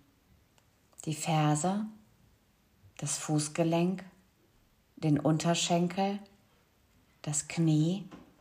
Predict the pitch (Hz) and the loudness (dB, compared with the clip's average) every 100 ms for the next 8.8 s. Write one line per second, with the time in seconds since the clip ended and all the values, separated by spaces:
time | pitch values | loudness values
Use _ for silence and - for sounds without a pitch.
0 | - _ _ _ _ _ _ _ _ _ | -20 _ _ _ _ _ _ _ _ _
1 | - 160 165 170 - 175 175 175 190 202 | -2 4 4 4 2 2 2 0 -4 -4
2 | 214 - _ _ _ _ _ _ _ _ | -10 -20 _ _ _ _ _ _ _ _
3 | - 160 170 - 170 175 180 - - 202 | 2 2 2 0 -2 0 -2 -4 -2 0
4 | 208 214 - _ _ _ _ _ _ _ | 0 -8 -16 _ _ _ _ _ _ _
5 | _ _ - 156 160 - 170 165 160 165 | _ _ -4 4 4 4 0 4 4 4
6 | - 180 175 175 - 196 208 - _ _ | 0 2 2 2 -2 -4 -4 -12 _ _
7 | _ _ _ _ _ _ _ _ _ - | _ _ _ _ _ _ _ _ _ -6
8 | 156 147 147 147 165 196 214 | 0 4 4 2 2 2 0